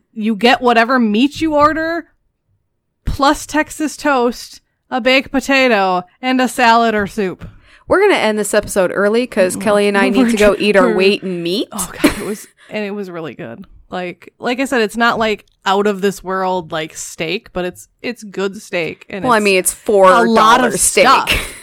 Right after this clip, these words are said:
Speaker 1: Well, and it's, like, a lot. See, I think they must, like, locally source everything or something for it to be so cheap. But, like,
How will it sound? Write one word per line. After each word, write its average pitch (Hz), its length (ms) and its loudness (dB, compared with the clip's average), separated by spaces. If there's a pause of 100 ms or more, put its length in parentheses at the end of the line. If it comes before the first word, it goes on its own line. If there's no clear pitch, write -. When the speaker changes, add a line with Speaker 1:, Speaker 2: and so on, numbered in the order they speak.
(300)
Speaker 1:
Well, 294 120 -2
and 311 80 2
it's, 294 140 -4
like, 285 140 0
a 247 60 -4
lot. 240 180 -4 (160)
See, 277 160 -2
I 269 60 2
think 370 200 -4
they 440 100 0
must, - 220 0
like, 208 160 -2
locally 175 480 -6
source 160 380 -12
everything 202 480 -8
or 226 100 -8
something 240 460 -8
for 226 160 -10
it 185 120 -8
to 202 60 -16
be 180 140 -10
so 180 220 -10
cheap. 175 380 -12
But, 175 120 -8
like, 202 240 -6